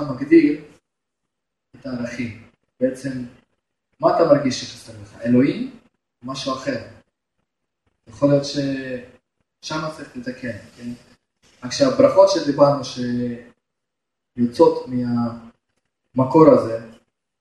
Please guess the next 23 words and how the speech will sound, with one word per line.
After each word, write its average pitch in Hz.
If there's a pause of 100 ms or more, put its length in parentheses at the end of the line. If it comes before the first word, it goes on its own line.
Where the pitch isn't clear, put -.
(1080)
מאוד 147
חשוב 151
שהמקור -
יהיה -
תקין, -
כלומר, 135
היחס 139
שלנו 123
איתו. 113 (420)
שאנחנו 143
נהיה 143 (100)
בני 139
אלוהים, 131
שאנחנו 120
נחזור 147
למקור 131
שלנו, 127 (120)
איפה 127
שהאדם 127
הראשון 123 (100)
היה. 113 (1500)
בזה 151
תלוי 147